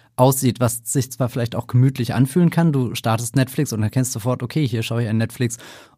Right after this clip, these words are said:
Original, äh, hier bin ich wieder zu Hause in meinem Wohnzimmer, in meinem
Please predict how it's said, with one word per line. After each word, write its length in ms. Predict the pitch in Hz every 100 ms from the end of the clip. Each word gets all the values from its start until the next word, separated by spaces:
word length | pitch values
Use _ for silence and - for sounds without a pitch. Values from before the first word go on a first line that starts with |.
| _
Original, 720 | 127 117 120 117 143 165 165 160
äh, 280 | 127 123
hier 220 | 127 147 127
bin 100 | 139
ich 160 | 120
wieder 260 | 135 127 117
zu 200 | - 113
Hause 240 | 139 139
in 40 | 127
meinem 300 | 117 113 110
Wohnzimmer, 500 | 131 139 147 143 131
in 120 | 120
meinem 280 | 117 117